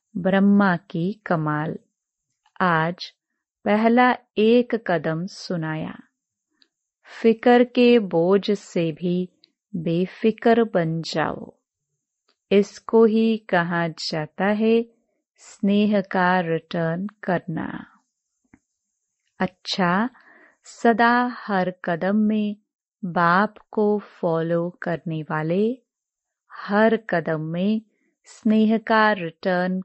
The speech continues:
करने वाले, सदा निश्चय बुद्धि बन,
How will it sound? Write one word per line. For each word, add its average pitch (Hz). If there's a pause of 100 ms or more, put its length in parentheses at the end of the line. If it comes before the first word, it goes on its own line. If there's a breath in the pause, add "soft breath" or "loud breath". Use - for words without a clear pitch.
(120)
करने 160
वाले, 170 (540)
सदा 185
निश्चय 165
बुद्धि 156
बन, 196